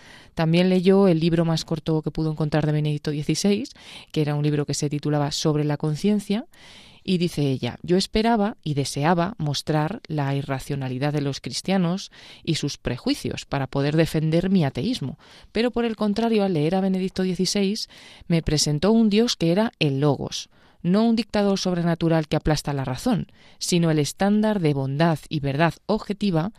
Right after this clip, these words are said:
que se expresa en sí mismo, hacia el que se orienta nuestra razón, en el que lograr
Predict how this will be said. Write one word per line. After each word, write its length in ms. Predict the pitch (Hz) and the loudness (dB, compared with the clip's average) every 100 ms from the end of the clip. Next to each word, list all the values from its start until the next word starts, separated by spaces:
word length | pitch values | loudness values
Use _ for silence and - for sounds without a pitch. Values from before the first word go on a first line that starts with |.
| - - - - | -16 -20 -8 -2
que 100 | 175 | -2
se 80 | |
expresa 420 | 147 - 156 - 175 | 0 0 0 2 0
en 100 | 147 | 0
sí 180 | - | 0
mismo, 480 | 143 151 143 - - - - - - | 2 2 0 -6 -12 -18 -20 -20 -12
hacia 240 | - 147 147 | -6 -4 -4
el 100 | 135 | -4
que 100 | 139 | -6
se 180 | - 139 | -6 -2
orienta 340 | 180 180 131 | 0 0 -2
nuestra 320 | 147 175 190 | -4 -2 -2
razón, 460 | 185 180 220 214 240 - - - | -2 0 0 0 -4 -12 -20 -8
en 140 | 165 156 | -2 -2
el 120 | 147 | -2
que 140 | - | -2
lograr 420 | 139 139 170 147 | -2 0 2 2